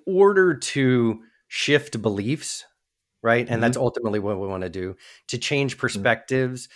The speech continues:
Speaker 1: to up level what we're actually capable of today, to be more
Speaker 2: Mm-hmm.
Speaker 1: tomorrow, it requires a lot of what I call getting into the gym of life, right? We
Speaker 2: Mm.
Speaker 1: have to do those, those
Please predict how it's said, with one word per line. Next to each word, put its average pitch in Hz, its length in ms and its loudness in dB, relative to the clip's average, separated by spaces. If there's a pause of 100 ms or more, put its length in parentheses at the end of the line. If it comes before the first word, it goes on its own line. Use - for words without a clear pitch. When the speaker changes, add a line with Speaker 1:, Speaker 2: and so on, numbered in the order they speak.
(200)
Speaker 1:
to - 220 -8
up 139 200 0
level 127 760 2 (320)
what 139 240 2
we're 123 280 -2
actually 123 360 -4
capable 120 760 -2
of 110 180 -4
today, 107 640 -2
to 110 120 -2
be 110 160 2
more 107 320 2
Speaker 2:
Mm-hmm. - 60 -10
Speaker 1:
tomorrow, 107 560 -2 (420)
it 151 220 2
requires 139 600 2
a 117 80 0
lot 101 760 0
of 95 560 -4 (400)
what 101 160 -2
I 113 120 4
call 120 200 0
getting 113 380 0
into 110 260 -6
the 98 80 -6
gym 95 260 -8
of 82 240 -12
life, 80 460 -12 (540)
right? 98 160 -4
We 110 80 -4
Speaker 2:
Mm. 120 180 4
Speaker 1:
have 110 280 0
to 127 100 -2
do 120 360 -6
those, 101 460 -6 (500)
those 101 440 -8